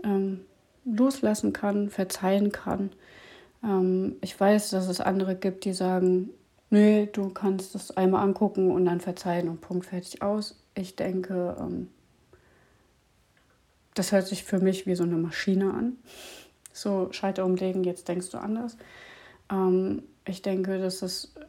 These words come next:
doch irgendwo noch ein Prozess ist. Also, wie gesagt, vor ein paar Wochen hätte ich auch euch gesagt, „Alles gut, ich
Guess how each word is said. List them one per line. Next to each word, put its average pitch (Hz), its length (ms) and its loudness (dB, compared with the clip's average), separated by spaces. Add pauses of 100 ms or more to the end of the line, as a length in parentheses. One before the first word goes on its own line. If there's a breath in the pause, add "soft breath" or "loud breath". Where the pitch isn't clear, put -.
(220)
doch 190 260 -2
irgendwo 185 520 4
noch 180 240 2
ein 185 80 -2
Prozess 185 480 -6
ist. 190 240 -10
Also, 185 340 0
wie 208 100 2
gesagt, 214 360 2
vor 185 100 0
ein 180 60 0
paar 196 140 0
Wochen 214 200 2
hätte 190 120 4
ich - 100 -4
auch 185 100 0 (180)
euch 202 240 -2
gesagt, 196 360 -2 (300)
„Alles 214 300 4 (280)
gut, 254 380 6
ich - 300 -4